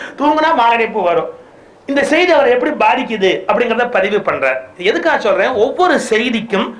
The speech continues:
ஒவ்வொரு வகையான தன்மை இருக்கிறது. படிப்பதற்கு முன்னுள்ள ஈர்ப்பு படித்த பின் இல்லையே, அதனால்தான் செய்தித்தாள்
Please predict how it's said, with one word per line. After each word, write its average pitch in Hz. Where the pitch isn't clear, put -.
ஒவ்வொரு 302
வகையான 269
தன்மை 294
இருக்கிறது. 185
படிப்பதற்கு 339
முன்னுள்ள 285
ஈர்ப்பு 294
படித்த 294
பின் 247
இல்லையே, 185
அதனால்தான் 294
செய்தித்தாள் 240